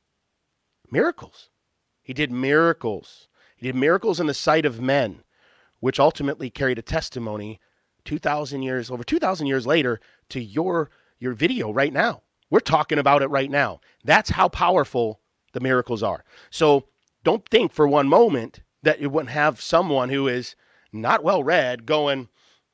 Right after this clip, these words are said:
"Hmm, I don't know now, right? It's, things got really rough out here, and, and now there's this Messiah, and it, oh man, millions of Jews are all worshiping this, this quote unquote Messiah, um, and, and,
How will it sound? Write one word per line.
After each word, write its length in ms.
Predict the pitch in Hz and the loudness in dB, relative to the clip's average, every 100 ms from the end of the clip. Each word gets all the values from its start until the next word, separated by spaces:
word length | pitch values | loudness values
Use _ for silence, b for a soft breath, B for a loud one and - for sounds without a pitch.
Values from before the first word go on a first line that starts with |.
| _ - | _ -16
"Hmm, 300 | 277 254 104 - | -14 -12 -14 -14
I 60 | |
don't 160 | 240 285 | -10 -6
know 220 | 320 359 | -4 -2
now, 360 | 151 120 95 - - | -2 -4 -6 -12 -2
right? 400 | 143 262 320 - b b - - b | -2 -2 -6 -12 b b -20 -20 b
It's, 180 | 247 - _ | -16 -16 _
things 200 | 277 - | -8 -4
got 140 | - | -4
really 160 | 269 170 | -2 -2
rough 240 | 302 339 | -2 0
out 140 | 220 165 | 0 0
here, 300 | 214 330 - b b _ | -2 -4 -6 b b _
and, 200 | 233 233 | -8 -6
and 160 | - 208 | -8 -4
now 160 | 254 349 | -2 -2
there's 220 | 269 156 | -6 -6
this 240 | 175 - - - | -8 -8 -14 -12
Messiah, 520 | 180 - 277 330 233 | -8 -6 -4 -2 0
and 120 | 139 | 2
it, 120 | 127 - b b - | 0 -4 b b -14
oh 80 | - | -4
man, 340 | 302 294 175 | -2 -2 0
millions 400 | 147 311 285 165 | 2 2 2 0
of 120 | 131 | -4
Jews 500 | 120 156 302 294 226 | -2 0 2 2 4
are 80 | 139 | 6
all 180 | 127 123 | 8 6
worshiping 760 | 156 349 - 233 - 156 131 - B B | 4 2 2 -2 0 0 -2 -8 B B
this, 180 | 165 170 | -4 -4
this 320 | 170 147 - _ _ _ | -4 -6 -10 _ _ _
quote 200 | - 208 | 6 6
unquote 300 | 180 - 165 | 6 2 0
Messiah, 640 | 180 185 349 359 311 143 107 b b - | 0 -2 0 2 0 -2 -4 b b 2
um, 340 | 151 143 139 - | 6 6 6 2
and, 200 | 156 160 | 0 2
and, 180 | 165 | 0